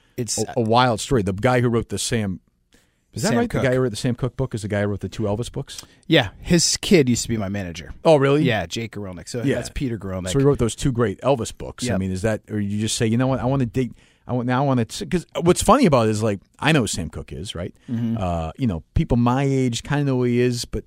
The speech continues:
Speaker 2: I'm gonna guess people twenty years younger
Speaker 1: No idea.
Speaker 2: don't. So
Speaker 1: Yeah.
Speaker 2: when I say Sam Cooke's an obvious story, it's probably not.
Speaker 1: Yeah. Yeah,
Speaker 2: Right?
Speaker 1: you're right. You're
Speaker 2: Whereas
Speaker 1: right.
Speaker 2: uh, Lennon is or Elvis is, but do you find yourself saying, I wanna find the ones that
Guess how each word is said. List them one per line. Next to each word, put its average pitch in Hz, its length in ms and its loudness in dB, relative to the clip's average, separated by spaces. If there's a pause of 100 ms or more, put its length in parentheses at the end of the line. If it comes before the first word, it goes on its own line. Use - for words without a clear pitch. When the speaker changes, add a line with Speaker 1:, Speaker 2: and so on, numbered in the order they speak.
Speaker 2:
I'm 123 80 -4
gonna 147 120 -4
guess 113 200 -2
people 113 260 -6
twenty 131 280 0
years 101 200 -2
younger 98 420 -2 (220)
Speaker 1:
No 82 200 -8
idea. 71 120 -10
Speaker 2:
don't. 160 260 4
So 127 300 2 (160)
Speaker 1:
Yeah. - 80 -12
Speaker 2:
when 139 80 4
I 202 80 8
say 202 160 4
Sam 139 240 2
Cooke's - 220 0
an 123 60 2
obvious 104 260 -2
story, 113 180 -4
it's - 80 -10
probably 269 220 -4
not. 302 320 -4 (100)
Speaker 1:
Yeah. 107 220 -6 (260)
Yeah, 113 140 -2
Speaker 2:
Right? 123 80 4
Speaker 1:
you're 151 100 4
right. - 140 -6 (100)
You're 120 140 2
Speaker 2:
Whereas 135 180 6
Speaker 1:
right. 113 100 -2
Speaker 2:
uh, 131 60 0 (140)
Lennon 131 240 4
is 120 260 2
or 95 60 -4
Elvis 104 400 -2
is, 104 180 0
but 104 140 -6
do 147 80 2
you 139 40 0
find 156 220 2
yourself 131 220 -2
saying, 131 200 2 (300)
I 120 60 -4
wanna 143 180 2
find 135 320 2
the 127 60 0
ones 120 380 0
that 104 180 -6